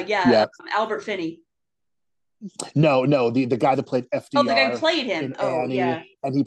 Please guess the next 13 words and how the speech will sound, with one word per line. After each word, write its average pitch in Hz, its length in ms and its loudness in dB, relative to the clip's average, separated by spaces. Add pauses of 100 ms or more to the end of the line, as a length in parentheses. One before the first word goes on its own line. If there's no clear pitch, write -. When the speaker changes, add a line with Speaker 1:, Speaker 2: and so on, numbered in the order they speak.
Speaker 2:
he, 139 240 2
he 147 100 0
would 147 120 2
play 131 220 -2
F 123 140 -6
D 135 100 -4
R 123 80 -4
like 110 160 -10
five 127 380 -4
times 117 480 -10
in 110 80 -6
like 107 220 -6
a, 107 240 -2